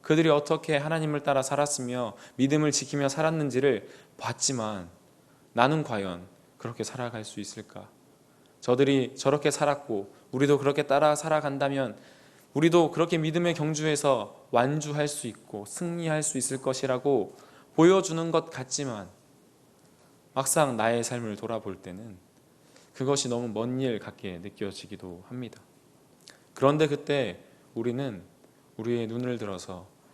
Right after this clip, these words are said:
예수님을 바라보기를 원합니다. 예수님께서는 우리의 페이스메이커로 오셨습니다. 우리가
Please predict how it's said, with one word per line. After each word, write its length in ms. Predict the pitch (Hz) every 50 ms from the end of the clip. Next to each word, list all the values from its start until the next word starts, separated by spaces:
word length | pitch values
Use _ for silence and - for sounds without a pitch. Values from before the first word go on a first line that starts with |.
| _ -
예수님을 500 | 107 110 110 - 120 117 104 92 87 87
바라보기를 640 | - 95 92 95 90 - 92 87 92 87 82 82 85
원합니다. 500 | 95 98 107 113 110 107 98 87 - 95 92 - _ _ _ _ _ _ _ _ _ _ _ _ _ _ _ _ _ _ _ _ _ _
예수님께서는 920 | - 135 131 156 160 165 160 151 160 151 143 151 143 147 151 143 120 101 92 - - - _ _ _ _ -
우리의 260 | 117 127 131 127 123
페이스메이커로 1120 | 131 - 180 175 175 170 - - - 135 123 110 101 95 - - 104 90 90 85 87 90 - - _
오셨습니다. 640 | - 110 - - 113 - - - 90 85 82 - - 113 - _ _ _ _ _ _ _ _ _ _ _ _ _ _ _ _ _ _ _ _ _ _ _ _ _ _ _ _ _ _ _ _ _ _ _ _ _ _
우리가 640 | - 127 143 143 143 139 139 139 127 104 101 104 -